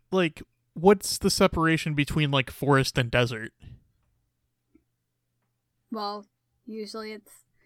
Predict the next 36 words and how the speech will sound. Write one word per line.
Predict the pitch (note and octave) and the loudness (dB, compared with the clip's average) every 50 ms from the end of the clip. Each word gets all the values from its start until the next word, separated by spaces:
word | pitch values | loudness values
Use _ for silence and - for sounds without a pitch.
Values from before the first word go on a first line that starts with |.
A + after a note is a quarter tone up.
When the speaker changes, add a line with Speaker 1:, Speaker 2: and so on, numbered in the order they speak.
| _ _ _ _ _ _ _ | _ _ _ _ _ _ _
Speaker 2:
where | - G#3 G3+ G#3 G3+ G#3 | -16 -14 -14 -12 -14 -14
the | G#3 - G#3+ G#3 | -16 -18 -20 -20
trees | _ - - - A#3+ A#3+ A3+ A3+ - - | _ -20 -18 -14 -14 -12 -12 -14 -16 -18
stop | - - A#3 A3+ A3 A3 - - | -16 -14 -10 -10 -10 -10 -12 -12
and | A#3+ A#3 A3+ A3 | -12 -10 -10 -10
the | A3 A3 | -12 -14
sand | G#3 - - A#3 A3+ A3+ A3+ A3+ A3 | -18 -16 -16 -14 -14 -12 -12 -12 -12
starts. | - - - C4+ C#4+ D4 C4+ A#3+ - - - - | -12 -10 -6 -4 -2 -2 -2 -4 -6 -12 -18 -16
It's, | B3 A3 - - - | -16 -16 -18 -20 -18
like, | B3 B3 A3+ G#3+ G3+ - | -16 -16 -16 -16 -18 -18
a, | - - G#3+ A#3+ - - A#3 A3+ | -20 -20 -20 -20 -20 -18 -18 -18
a | |
transition | G#3+ - - A#3+ A#3 A3+ G#3+ B3 C#4+ D4 - - A#3+ A#3 | -18 -12 -10 -8 -8 -6 -6 -4 -6 -6 -6 -8 -10 -12
area. | A3+ G#3+ G#3+ A3 A3 A3+ A3+ A#3 A#3 - _ _ _ _ _ _ _ _ _ _ _ _ _ _ | -12 -12 -12 -12 -12 -12 -12 -14 -14 -16 _ _ _ _ _ _ _ _ _ _ _ _ _ _
Like, | B3 A#3 G#3+ - | -12 -12 -8 -8
you'll | A#3 A3+ | -8 -8
have | G#3+ A#3+ A#3 A#3 | -6 -6 -8 -8
a | A#3 A3+ | -8 -6
grassland | - A#3 A#3 A3+ A#3 A3+ - - - A#3+ A3+ A3 A3 A3 A#3 A#3+ | -4 -4 -2 -2 -4 -6 -8 -10 -10 -10 -10 -10 -8 -8 -8 -8
and | A#3+ A3+ A3 | -6 -8 -8
then | A3+ A3+ | -8 -8
you'll | A3+ A3+ A3 | -10 -10 -12
have | G#3+ A3 A3+ A3+ A3 A3 G#3+ - _ _ _ _ | -12 -14 -14 -14 -16 -16 -18 -20 _ _ _ _
the | - A3+ A3 G#3+ G#3 G#3 _ - | -18 -18 -16 -18 -20 -20 _ -12
desert. | B3+ C4+ C4+ - G#3 G3+ - _ _ _ _ _ _ _ _ _ _ _ _ _ _ _ _ _ _ _ _ _ _ _ _ _ _ _ _ - | -12 -12 -12 -12 -16 -18 -20 _ _ _ _ _ _ _ _ _ _ _ _ _ _ _ _ _ _ _ _ _ _ _ _ _ _ _ _ -14
Speaker 1:
All | - D#3+ | -12 -10
right, | C3 - | -8 -8
I'm | C#3 C#3 | -8 -2
saying | - G#3+ G#3 G3 F3+ | 0 2 2 2 0
there's | E3 D#3+ C#3+ | -2 -4 -4
just, | C#3+ C#3+ - - | -4 -4 -2 0
like, | D3 C#3 - - | 2 0 0 0
not, | C3+ C3 C3 C3 C3+ - _ _ - | 0 2 2 2 0 -2 _ _ -14
like, | - C3+ B2+ C3+ | -14 -10 -8 -8
a | B2+ | -8
clean | - - - C3+ C3 B2+ B2 B2 A#2+ A#2+ A#2+ B2 | -8 -8 -10 -8 -6 -8 -8 -8 -12 -14 -16 -18